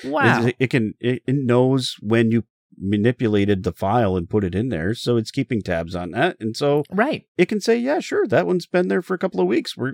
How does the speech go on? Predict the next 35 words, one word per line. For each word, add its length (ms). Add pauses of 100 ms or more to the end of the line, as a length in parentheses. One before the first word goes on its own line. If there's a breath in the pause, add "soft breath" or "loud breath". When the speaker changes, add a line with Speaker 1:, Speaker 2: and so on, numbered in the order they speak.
Speaker 2:
we're 80
gonna 140
Speaker 1:
Wait 80
Speaker 2:
get 80
Speaker 1:
a 60
Speaker 2:
rid 40
of 60
it 80
Speaker 1:
minute. 200 (480 loud breath)
Speaker 2:
now." 60
Speaker 1:
Hold 200
on. 160
So 140
you're 220
saying 540 (400)
that 200
Trash 340
C 280
L 120
I 340 (300)
reads 600 (480)
metadata? 760 (500)
Speaker 2:
Yeah, 260
must, 300 (120)
must 340
be 240
how 200
it 120
works, 360
right? 340
It's, 140
it's 180
amazing. 280
Speaker 1:
All 140
right. 220